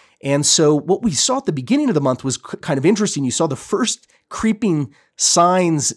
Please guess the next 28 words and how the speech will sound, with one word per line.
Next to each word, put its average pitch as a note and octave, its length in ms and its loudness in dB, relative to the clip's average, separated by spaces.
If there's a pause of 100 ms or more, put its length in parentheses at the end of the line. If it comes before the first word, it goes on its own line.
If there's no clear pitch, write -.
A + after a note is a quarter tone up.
that C3 240 -4
there C#3 220 0
was, C3 440 0
there C3 200 -6
was A#2+ 180 -4
a A#2 40 -6
desire C#3 500 0
to D3 160 -10
try - 300 -2
to, C#3 240 -6 (440)
to C3+ 100 -8
try E3 220 0
to C3+ 100 0
shake E3+ 420 0
off D#3+ 340 4
this C#3+ 280 -6
policy G#2 680 -6
that, G2+ 320 -14
that A2+ 240 -12
is, G#2 320 -10
uh, F#2+ 320 -10 (580)
bears A#2+ 440 -4
the G#2 100 -12
personal B2+ 480 -4
imprint C#3+ 440 -4 (140)
of B2 140 -12
Xi - 160 -6
Jinping A2 560 -8